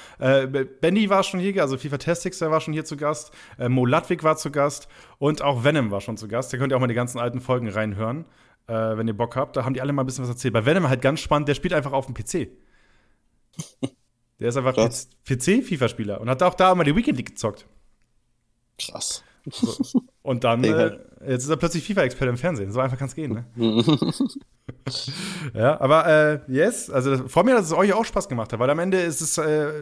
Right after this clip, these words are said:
Speaker 1: muss es auch den Leuten, die viel zocken, auch irgendwie gefallen,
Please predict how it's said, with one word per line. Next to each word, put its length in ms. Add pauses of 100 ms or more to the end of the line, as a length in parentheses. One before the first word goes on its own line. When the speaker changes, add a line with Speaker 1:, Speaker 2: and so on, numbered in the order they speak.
(160)
Speaker 1:
muss 460
es 100
auch 120
den 140
Leuten, 340
die 160
viel 200
zocken, 300
auch 160
irgendwie 220
gefallen, 420